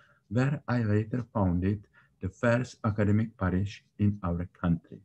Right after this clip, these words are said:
Also in February, I received an invitation from Pope, uh, John Paul the Second, come to the Vatican and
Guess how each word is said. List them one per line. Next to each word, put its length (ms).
Also 380
in 200
February, 640
I 100
received 340
an 140
invitation 680
from 360
Pope, 320
uh, 200
John 180
Paul 200
the 100
Second, 600
come 300
to 120
the 80
Vatican 760
and 200